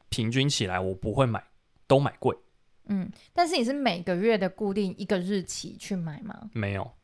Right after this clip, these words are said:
Speaker 1: 我就会知道说我这个月我要买一张。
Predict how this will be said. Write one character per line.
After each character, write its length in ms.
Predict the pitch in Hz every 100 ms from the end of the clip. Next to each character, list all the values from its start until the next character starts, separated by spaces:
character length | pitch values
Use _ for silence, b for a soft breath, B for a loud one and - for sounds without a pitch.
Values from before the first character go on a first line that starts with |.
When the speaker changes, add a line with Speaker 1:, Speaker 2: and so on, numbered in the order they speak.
| - _ _
Speaker 1:
我 100 | -
就 120 | 127 185
会 80 |
知 120 | 185 180
道 140 | 175
说 180 | 165 165
我 200 | 147 98
这 200 | - 170
个 120 | 123
月 400 | 113 139 110 - - - _ _ -
我 260 | - 101 104
要 140 | 131
买 160 | 107 -
一 100 | 120
张。 340 | 110 123 117